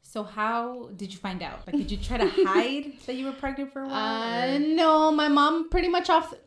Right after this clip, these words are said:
Speaker 2: my mom's an, uh, a medical assistant.
Speaker 1: Okay.
Speaker 2: So off, off the top, she already knew. And since we always had, like, our periods pretty much at the same,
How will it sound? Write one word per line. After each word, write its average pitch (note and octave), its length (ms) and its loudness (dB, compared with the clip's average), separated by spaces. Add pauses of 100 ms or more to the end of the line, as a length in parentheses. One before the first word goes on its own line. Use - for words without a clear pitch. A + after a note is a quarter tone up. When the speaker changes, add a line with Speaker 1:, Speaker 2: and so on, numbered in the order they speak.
Speaker 2:
my F4+ 120 4
mom's G#4+ 220 0
an, F4 140 -2
uh, A#3 320 2
a G#3 60 0
medical A#3 300 0
assistant. C#4 440 -2 (240)
Speaker 1:
Okay. - 240 -14
Speaker 2:
So D4 80 -2
off, D4 340 0
off C4+ 180 -6
the D#4 80 -2
top, G#3+ 300 -2
she - 140 -4
already C4 260 0
knew. G3+ 280 -4 (640)
And B3 160 -2
since C4+ 260 2
we C4 200 2
always B3 280 6
had, A#3+ 200 0
like, G#3+ 200 -2
our G#3 80 -4
periods G3+ 640 0
pretty A3+ 220 -6
much G#3 200 -6
at A#3+ 120 -12
the A3+ 80 -10
same, A#3 580 -6